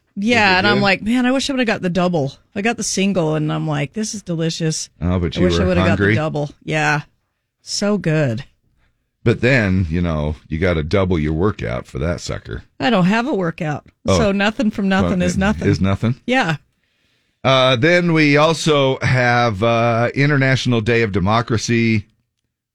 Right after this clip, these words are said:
Speaker 2: Uh, it sounds boring. The International Dot Day. D O T, dot. Uh,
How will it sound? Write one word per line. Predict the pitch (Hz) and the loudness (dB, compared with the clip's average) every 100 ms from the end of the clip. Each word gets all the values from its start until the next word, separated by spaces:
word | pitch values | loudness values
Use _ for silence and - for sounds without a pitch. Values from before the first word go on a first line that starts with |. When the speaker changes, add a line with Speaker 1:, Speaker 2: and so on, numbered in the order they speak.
| - | -10
Speaker 2:
Uh, | 78 71 73 71 | -6 -4 -4 -4
it | |
sounds | - 85 73 | -4 -4 -4
boring. | 65 69 71 71 _ _ _ _ - | -4 -2 -2 -4 _ _ _ _ -4
The | 107 107 139 | -2 2 2
International | 143 143 143 135 127 113 | 4 4 2 0 0 0
Dot | 107 123 156 113 - - | 2 2 0 -4 -10 -8
Day. | 90 98 92 117 - _ _ _ _ _ _ _ _ _ _ _ - | -2 0 2 0 -2 _ _ _ _ _ _ _ _ _ _ _ -2
D | 107 | 2
O | 117 | 2
T, | 113 113 110 143 | 0 0 -2 -2
dot. | 110 104 131 - _ _ _ - | -2 -2 -2 -10 _ _ _ -4
Uh, | 101 101 - | 0 0 -2